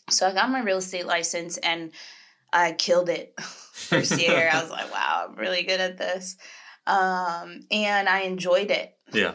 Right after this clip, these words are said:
Speaker 1: So, um, I, I am not a people's person, but I'm a people's person when it
Speaker 2: What does
Speaker 1: comes
Speaker 2: that
Speaker 1: to
Speaker 2: mean?
Speaker 1: work. Um, so I don't enjoy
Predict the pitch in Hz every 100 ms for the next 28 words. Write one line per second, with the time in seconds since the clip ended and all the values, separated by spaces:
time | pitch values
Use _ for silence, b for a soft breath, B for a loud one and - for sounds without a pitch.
0 | - - - 190 185 185 175 180 185 180
1 | 110 110 110 98 - _ b b b b
2 | b b 196 196 190 190 190 185 185 -
3 | 196 202 190 185 190 247 294 - - 220
4 | 262 254 - - 285 285 302 302 311 -
5 | _ 196 185 185 175 - - 180 - -
6 | - - - - - - - _ - -
7 | 107 101 98 101 95 92 87 - - _
8 | B B B B B 233 226 226 220 220
9 | - _ _ _ _ _ _ - - 220
10 | 214 214 196 208 220 220 208 190 180 190
11 | 180 180 180 - - - -